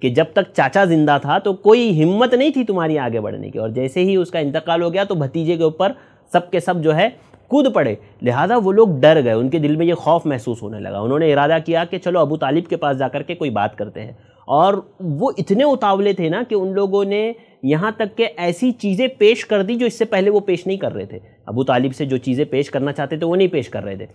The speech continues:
लिहाजा इब्न इसहाक की रिवायत वगैरह में बयान किया गया है कि अबू तालिब जब बीमार पड़ गए तो कुरैश को मालूम हुआ और कि अब वो उनका जो है बेहतर होना मुश्किल है,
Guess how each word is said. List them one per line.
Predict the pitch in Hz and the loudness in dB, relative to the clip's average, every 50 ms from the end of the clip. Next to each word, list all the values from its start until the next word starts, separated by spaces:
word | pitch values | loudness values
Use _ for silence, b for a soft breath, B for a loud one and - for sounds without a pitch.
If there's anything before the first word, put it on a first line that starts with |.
| _ _ - | _ _ -4
लिहाजा | 147 185 226 247 262 | -2 0 2 4 4
इब्न | 220 170 180 220 | 2 2 4 2
इसहाक | 214 - - - 220 247 247 - | 2 2 2 0 0 0 0 0
की | 196 170 | -2 -2
रिवायत | 151 147 165 180 185 180 175 | 0 0 0 0 0 0 -2
वगैरह | 160 147 160 165 175 | -2 0 0 0 0
में | 175 170 156 | 0 0 -2
बयान | 135 127 135 151 165 160 | -2 -2 -2 -2 -4 -4
किया | 160 147 127 113 | -4 -4 -4 -2
गया | 107 104 104 101 | -4 -4 -6 -6
है | 107 170 240 233 | -8 -8 -10 -6
कि | - 254 262 254 254 247 | -4 -2 0 0 0 -2
अबू | - - 156 160 233 247 | -2 -2 -4 -2 -2 -2
तालिब | 214 202 180 196 220 220 180 | -2 -2 -2 -2 -2 -4 -2
जब | 180 175 156 | -4 -2 -2
बीमार | 147 147 165 196 214 202 | 0 2 2 2 2 0
पड़ | 220 226 226 | -2 -4 -2
गए | 170 131 139 170 | -2 -2 -2 -2
तो | 180 - 156 143 | -4 -8 -12 -8
कुरैश | - 165 160 175 196 202 - | -4 -2 -2 0 -2 -4 -4
को | - 185 | -6 -4
मालूम | 160 143 147 170 185 175 156 | -4 -2 -2 0 -2 -2 -2
हुआ | 147 147 156 175 190 b b b b b - | -2 -4 -6 -8 -10 b b b b b -2
और | 120 127 135 139 139 139 135 127 117 - - - | 2 2 4 4 4 2 2 0 -4 -8 -12 -4
कि | - 135 131 127 | -2 0 2 2
अब | 123 123 120 120 | 0 0 -2 -2
वो | 123 135 135 127 | 0 2 2 2
उनका | 127 120 - 135 131 127 | 0 0 0 2 2 2
जो | 117 117 117 | 2 0 -4
है | 113 123 120 113 104 101 | -2 -2 -2 -2 -2 -4
बेहतर | 104 98 107 - 131 127 | -8 -8 -4 -4 -2 -2
होना | 113 117 123 127 127 120 | -2 -2 -2 -2 -2 -2
मुश्किल | 110 104 104 - - 185 180 | -4 -6 -8 -4 -2 0 0
है, | 147 139 165 196 | 0 0 -2 -4